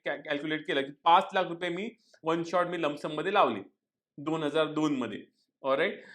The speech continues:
आणि ह्याच्यामध्ये अॅन्युअल एडिशन मी काय केलं नाही, आणि याला so far दोन हजार दोन पासून दोन हजार तेरा, दोन हजार तेवीस, जव-, जवळजवळ तेवीस वर्ष झाली असतील.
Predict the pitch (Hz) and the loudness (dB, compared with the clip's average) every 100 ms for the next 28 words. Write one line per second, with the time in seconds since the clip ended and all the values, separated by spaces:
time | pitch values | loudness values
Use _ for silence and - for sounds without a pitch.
0 | - - 214 196 214 220 175 185 208 196 | -12 -4 0 2 2 2 2 2 2 2
1 | 196 202 208 214 214 226 208 170 120 98 | 0 -2 2 2 2 2 4 4 2 -4
2 | - _ _ 151 190 214 202 220 214 202 | -10 _ _ -4 0 2 4 4 2 0
3 | 185 214 240 220 185 190 202 190 185 196 | 4 6 6 2 -2 0 0 0 0 -2
4 | 190 254 208 185 185 190 196 196 165 170 | -2 -4 -4 -2 -2 2 0 0 -2 0
5 | 202 196 185 185 180 185 208 - 170 175 | 2 0 -2 -2 0 2 2 0 -6 -6
6 | 214 175 190 143 170 175 226 240 - 294 | -4 -2 -4 -2 -2 0 0 -2 0 2
7 | 277 226 185 170 135 123 117 110 | 4 2 0 0 0 0 -6 -12